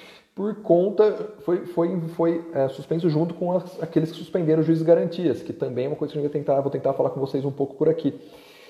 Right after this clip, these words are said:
E não, mas não tem nenhum sentido, não consigo enxergar qual é a inconstitucionalidade de se falar que o sistema é acusatório e de se falar que o juiz não poderá substituir a acusação da iniciativa probatória. Não consigo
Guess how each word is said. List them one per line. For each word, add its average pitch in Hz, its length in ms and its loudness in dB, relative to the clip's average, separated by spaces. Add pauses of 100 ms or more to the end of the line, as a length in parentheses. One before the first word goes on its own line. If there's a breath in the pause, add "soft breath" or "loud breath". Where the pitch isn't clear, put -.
(180 loud breath)
E 165 400 -6 (880)
não, 208 180 2
mas 208 200 2
não 254 100 6
tem 247 120 2
nenhum 247 140 0
sentido, 233 360 -4
não 175 80 0
consigo 196 200 -4
enxergar 165 400 6
qual 196 240 6
é 185 80 4
a 165 100 8
inconstitucionalidade 156 1500 2 (380 loud breath)
de 131 120 -12
se 151 140 -2
falar 143 280 8
que - 100 -4
o - 20 -8
sistema 120 280 -2
é 117 40 -2
acusatório 131 720 0 (420 loud breath)
e 190 60 -6
de 170 120 -2
se 175 160 -4
falar 147 560 2
que - 140 -4
o 165 100 0
juiz 151 280 0
não 160 140 4
poderá 165 380 2
substituir 147 420 -2
a - 40 2
acusação 143 500 0
da 139 80 -2
iniciativa 143 320 -2
probatória. 151 600 2
Não 110 80 -6
consigo 123 240 -10